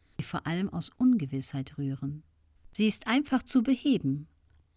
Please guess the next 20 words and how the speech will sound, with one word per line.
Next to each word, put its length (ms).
auch 280
wenn 100
es 120
einen 200
gewissen 400
Einsatz 460
erfordert. 720
Und 140
so 340
ist 200
es 180
möglich, 680
unsere 340
Toleranz 680
gegenüber 680
Belastung 600
und 280
Ungewissheit 720
zu 120
erhöhen. 540